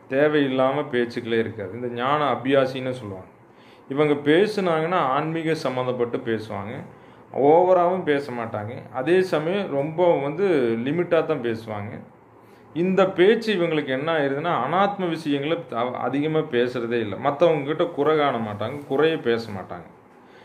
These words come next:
இப்படி எல்லாம் பேச்சை வந்து அவங்க கட்டுப்படுத்த, கட்டுப்படுத்த, கட்டுப்படுத்த என்ன ஆயிருதுன்னா, மனசு வந்து ஆத்ம தத்துவத்தை நல்லா உள்வாங்கக்கூடிய ஒரு தன்மை கிடைக்குது. இதுதான் ஞான அபியாசியினுடைய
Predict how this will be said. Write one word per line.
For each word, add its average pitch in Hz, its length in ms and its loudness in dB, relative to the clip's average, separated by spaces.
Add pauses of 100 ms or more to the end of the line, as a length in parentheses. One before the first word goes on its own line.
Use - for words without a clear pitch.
(140)
இப்படி 160 260 2
எல்லாம் 190 320 4
பேச்சை 170 380 4
வந்து 147 240 0
அவங்க 139 280 0
கட்டுப்படுத்த, 139 640 -4
கட்டுப்படுத்த, 120 540 -4
கட்டுப்படுத்த 117 500 -4
என்ன 110 180 -2
ஆயிருதுன்னா, 123 340 -2
மனசு 147 440 0
வந்து 120 600 -2 (360)
ஆத்ம 160 460 2
தத்துவத்தை 120 560 -2
நல்லா 117 500 -4
உள்வாங்கக்கூடிய 120 960 -2
ஒரு 104 200 -6
தன்மை 123 340 -8
கிடைக்குது. 92 340 -12 (1160)
இதுதான் 131 400 0
ஞான 131 480 0
அபியாசியினுடைய 143 1300 0